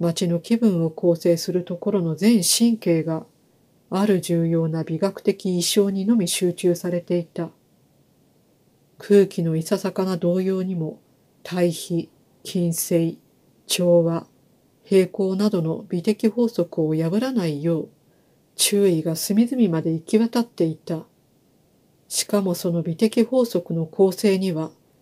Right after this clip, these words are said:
非常に複雑な微分数的計算を要するので、あらゆる町の神経が非常に緊張しておののいていた。例えばちょっとした調子外れの高い言葉も、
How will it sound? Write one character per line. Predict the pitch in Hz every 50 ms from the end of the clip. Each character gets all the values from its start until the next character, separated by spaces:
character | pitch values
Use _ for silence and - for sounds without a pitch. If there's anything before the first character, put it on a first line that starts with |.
| _ _ _
非 | - - - 185 170
常 | - 180 170 170
に | 170 170 165
複 | - - - 185 170
雑 | - 170 165 - 175
な | 170 170 160
微 | 185 170 165
分 | - 202 202 190
数 | - - 202 196 190
的 | - 202 190 - -
計 | - - 196 190 190
算 | - - 196 190 190 190
を | 190 190
要 | 185 190 202 214
す | 214 - - 262
る | 240 196
の | 160 156
で、 | 156 - 156 156 - - _ _ _ _ _ _ _ _ _ -
あ | 170 175
ら | 170 202 226
ゆ | 262 277
る | 247 202 175
町 | 165 165 160 - 170
の | 165 165
神 | 170 - - 220 214 214 -
経 | - 180 165 160
が | 147 160 160 160 - - _ _ _ _ _ _ _ _
非 | - - 185 175
常 | 165 180 175 170 170
に | 170 165
緊 | - - - 175 165 165
張 | - - 175 170 170
し | 170 -
て | - - 175
お | 165 170 175
の | 190 220 233
の | 262 247
い | 220
て | - - 170 165
い | 160
た。 | 160 _ - 165 156 - - _ _ _ _ _ _ _ _ _ _ _ _ _ _ _ _ _ _ _ _ _ _ _ _ _ _ _ _ _ _ - - 185 - - -
例 | 262 262
え | 247
ば | - 180
ち | 165 - -
ょ | 175
っ | 170
と | - - 190
し | 175 -
た | - 185 185
調 | - - 180 196
子 | 214 - 247 240
外 | - 262 262 262 262
れ | 214 185 160
の | 160 156
高 | - 175 165 - - 233
い | 220 170
言 | - - 170 170 - 180
葉 | 196 190
も、 | 175 156 156 -